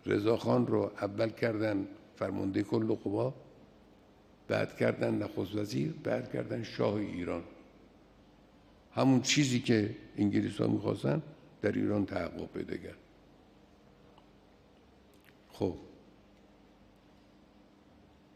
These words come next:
به دست رضا شاه اول کاری که کردن، روحانیت رو منکوب کردند. ملت رو مرعوب کردند.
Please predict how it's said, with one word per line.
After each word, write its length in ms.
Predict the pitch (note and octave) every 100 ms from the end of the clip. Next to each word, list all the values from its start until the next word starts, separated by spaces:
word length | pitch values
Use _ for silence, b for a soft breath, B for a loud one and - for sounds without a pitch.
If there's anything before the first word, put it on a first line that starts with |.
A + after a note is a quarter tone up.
| - - - - - - - - - - -
به 100 | A2+
دست 400 | C#3+ C#3 - D3
رضا 580 | C#3+ C3 B2+ A#2 A#2+
شاه 500 | G#2+ B2+ C3+ C#3+ - -
اول 280 | A#2 A2+ B2
کاری 380 | A#2 C3 C#3 C3
که 80 | B2+
کردن، 560 | - C3 B2 C3 C3+ - - - - - - - - - - -
روحانیت 760 | A2 G#2 G#2 G#2+ A2 B2 A#2+
رو 260 | G2+ G2 G2 - G2+
منکوب 720 | F#2+ F#2 F2+ - A2 F#2+ -
کردند. 540 | F#2 F2 D#2+ E2 F2 - - - - - - - - - - - - - - - - - - - -
ملت 720 | G#2 G2 G#2+ A2 A#2 C3 C3
رو 260 | - G#2 G2+
مرعوب 840 | G2 F#2+ F#2+ F#2 G2+ C#3 C#3+ A2 -
کردند. 560 | - F2 D#2+ D#2+ F2